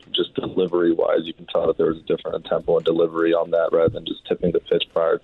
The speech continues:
to making it. Um, but, yeah, we, uh, we, uh, do a deep dive,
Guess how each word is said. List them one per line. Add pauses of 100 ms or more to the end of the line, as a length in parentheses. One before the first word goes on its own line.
to
making
it. (580)
Um,
but,
yeah,
we, (120)
uh, (240)
we,
uh, (440)
do
a
deep
dive,